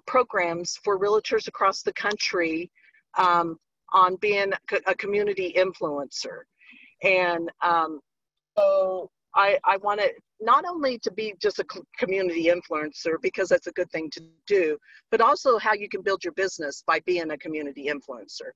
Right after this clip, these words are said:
And so, um, so I, um, I, I've been working on,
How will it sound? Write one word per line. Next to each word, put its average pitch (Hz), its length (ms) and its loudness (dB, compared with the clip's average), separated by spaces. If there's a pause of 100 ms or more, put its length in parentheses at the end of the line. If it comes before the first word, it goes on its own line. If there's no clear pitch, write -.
(520)
And 180 220 2
so, 175 600 4 (100)
um, 165 440 0 (1400)
so - 880 0
I, 226 560 2 (100)
um, 202 400 -2 (320)
I, 214 220 0
I've 220 120 -2
been 226 140 -2
working 254 320 0
on, 196 300 -4